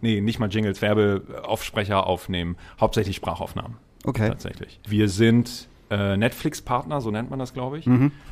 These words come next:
Speaker 1: Äh, und keine Ahnung, äh, was haben wir gemacht, was so das bekannteste, äh, The Crown. Da haben wir
Speaker 2: Oh.
Speaker 1: die Synchronfassung gemacht. Die deutsche, äh, Titans,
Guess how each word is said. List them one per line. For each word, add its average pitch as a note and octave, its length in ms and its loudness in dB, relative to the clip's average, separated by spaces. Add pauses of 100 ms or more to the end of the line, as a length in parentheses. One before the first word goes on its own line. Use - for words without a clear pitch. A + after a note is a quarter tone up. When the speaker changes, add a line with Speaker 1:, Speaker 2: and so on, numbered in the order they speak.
(300)
Speaker 1:
Äh, A2 580 4
und A#2 440 0
keine A2+ 260 -4
Ahnung, A2+ 460 -2
äh, G#2 220 0
was A2 180 -4
haben B2 160 0
wir A#2+ 120 4
gemacht, A#2 300 2
was G#2+ 120 -4
so A#2 80 -8
das G#2+ 120 -4
bekannteste, A2+ 800 -4
äh, A2+ 220 0
The D3+ 60 0
Crown. D3+ 360 0 (160)
Da A#2 120 -4
haben B2 120 0
wir G#3+ 80 10
Speaker 2:
Oh. - 20 8
Speaker 1:
die B2+ 60 6
Synchronfassung B2+ 540 -2
gemacht. B2 320 -2 (480)
Die A2 80 -6
deutsche, G#2 580 -2
äh, F2+ 180 -4
Titans, - 720 -2